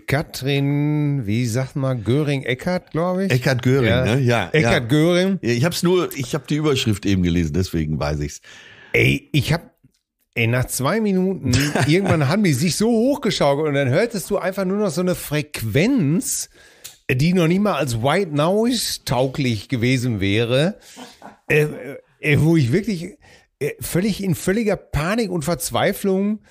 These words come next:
Speaker 1: das auf, auf stumm gedrückt habe. Mute. So, weißt du, wie, so letzte Rettung, Mute. Ah.
Speaker 2: Mit so hohen Stimmen kannst du eh nicht so gut um, ne?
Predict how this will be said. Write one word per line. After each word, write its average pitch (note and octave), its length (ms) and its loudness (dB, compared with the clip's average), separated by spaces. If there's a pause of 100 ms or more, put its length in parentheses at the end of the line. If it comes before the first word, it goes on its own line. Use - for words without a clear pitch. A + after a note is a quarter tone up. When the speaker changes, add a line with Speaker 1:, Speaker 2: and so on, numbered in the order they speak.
(240)
Speaker 1:
das D3+ 180 0
auf, D#3 400 -2
auf - 260 -4
stumm G3 320 0
gedrückt A#2+ 440 0
habe. F#2+ 260 0
Mute. F3+ 640 2 (300)
So, C3+ 240 0
weißt D#3 200 0
du, F3+ 180 2
wie, F3+ 180 0 (220)
so D3+ 160 2
letzte F3+ 420 2
Rettung, F#3 380 0
Mute. G3 520 2 (320)
Ah. F#2+ 640 0
Speaker 2:
Mit G#2+ 120 4
so G#2+ 180 2
hohen A#2+ 260 4
Stimmen D3+ 280 2
kannst D3+ 240 2
du - 80 0
eh F#3+ 100 2
nicht C3 160 2
so F#2 120 2
gut E2 180 0
um, D#2 220 2
ne? C3+ 220 2